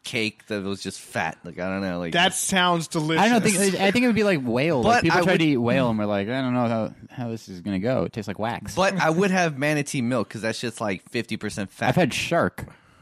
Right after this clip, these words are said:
Speaker 2: I've had shark. Yep.
Speaker 1: That sounds gross.
Speaker 3: Uh, it's,
Speaker 1: Predators don't sound
Speaker 3: you can
Speaker 1: tasty
Speaker 3: get
Speaker 1: to me.
Speaker 3: mercury poisoning from it.
Speaker 1: Oh.
Speaker 2: You get mercury poisoning from a lot
Speaker 3: It's the
Speaker 2: of
Speaker 3: same thing.
Speaker 2: fish.
Speaker 3: Also, don't eat swordfish. I learned this from Anthony
Speaker 2: Oh, yeah, a
Speaker 3: Bourdain's
Speaker 2: lot of
Speaker 3: book.
Speaker 2: mercury. They
Speaker 3: Well,
Speaker 2: love
Speaker 3: they,
Speaker 2: it.
Speaker 3: they eat their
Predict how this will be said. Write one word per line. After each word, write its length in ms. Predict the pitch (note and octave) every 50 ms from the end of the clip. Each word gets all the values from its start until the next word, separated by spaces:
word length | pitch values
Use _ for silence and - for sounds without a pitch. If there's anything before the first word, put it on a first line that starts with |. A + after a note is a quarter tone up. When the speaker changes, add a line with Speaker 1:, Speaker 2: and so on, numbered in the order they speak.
| - -
Speaker 2:
I've 100 | D#3+ F3
had 140 | G3+ F3+
shark. 240 | - D#3 C#3+ D3+ - - - - _ _ - D3+
Yep. 180 | D3 D#3+ - _ _ _ - _ -
Speaker 1:
That 80 | B2 A#2
sounds 180 | - A#2 G#2+
gross. 380 | F#2+ F2 F2+ E2+ F2 - - - _ _ _ -
Speaker 3:
Uh, 240 | D3+ E3 F3 E3+ E3 D3+
it's, 340 | D#3 F3 D#3+ C#3 - - - -
Speaker 1:
Predators 360 | G#3 A3 A#3 A#3+ G#3 G#3+ F3+
don't 120 | F#3+ G3 F#3
sound 220 | - G3+ F3+ D#3
Speaker 3:
you 60 | E3 E3+
can 80 | F3+
Speaker 1:
tasty 60 | G#3
Speaker 3:
get 20 | F3+
Speaker 1:
to 60 | D3+
me. 60 | C3+ C3
Speaker 3:
mercury 360 | C#3 D3 - C#3 B2 A2 -
poisoning 440 | - G#2+ G2 F#2 F2 F#2 F2+ F2 D#2+
from 180 | - F2 E2+
it. 120 | E2+ F2 - _ - - -
Speaker 1:
Oh. 240 | C3+ C3 G#2 - - G#3
Speaker 2:
You 80 | G3+
get 100 | G#3+ F#3
mercury 320 | E3 D#3+ D3+ D3 D3 C#3 C3
poisoning 340 | D3+ C#3+ C3+ B2+ C3 B2+ B2
from 160 | - B2+ A#2+
a 40 | A2+
lot 140 | A2+ A2+ C#3
Speaker 3:
It's 100 | C3 C#3
the 60 | F3
Speaker 2:
of 40 | D3+
Speaker 3:
same 20 |
thing. 100 | D#3 C3+
Speaker 2:
fish. 60 | -
Speaker 3:
Also, 180 | C#3 C#3 - D3
don't 160 | B2+ C#3+ D3+
eat 160 | D3+ B2 - -
swordfish. 680 | - - - A#2 A2+ A#2+ B2+ - - D3+ D3+ C#3+ A#2
I 60 | A2
learned 200 | A2 A2+ A2+ A#2
this 120 | A2+ G#2
from 200 | - A2+ G#2+ G2+ -
Anthony 220 | A2 G#2+ D3+ D3+
Speaker 2:
Oh, 40 | D3+
yeah, 100 | C#3+ C#3+
a 40 | C3+
Speaker 3:
Bourdain's 120 | G2 F#2+ G2
Speaker 2:
lot 80 | G2+ -
of 60 | -
Speaker 3:
book. 100 | A2 A2+ A#2+ A#2+
Speaker 2:
mercury. 260 | D3 C3+ B2+ B2 A#2+ - _ _ _ _ _ - -
They 100 | C#3 C#3
Speaker 3:
Well, 100 | C#3 C#3
Speaker 2:
love 40 | C#3+
Speaker 3:
they, 80 | D3 C#3
Speaker 2:
it. 100 | B2+ - - -
Speaker 3:
they 200 | A#2 B2+ C3+ -
eat 200 | D3 D3+ D#3+ - _ _ _ _ _ _ _ _ _ _ _ _ _ -
their 220 | A#2+ A2 B2+ C#3